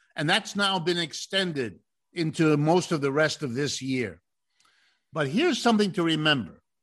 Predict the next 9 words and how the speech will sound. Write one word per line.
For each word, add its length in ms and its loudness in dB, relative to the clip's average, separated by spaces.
Number 360 0
one, 560 -2
all 320 0
of 160 -2
those 320 0
rents 440 -4
you 100 -6
didn't 300 -2
pay, 500 -4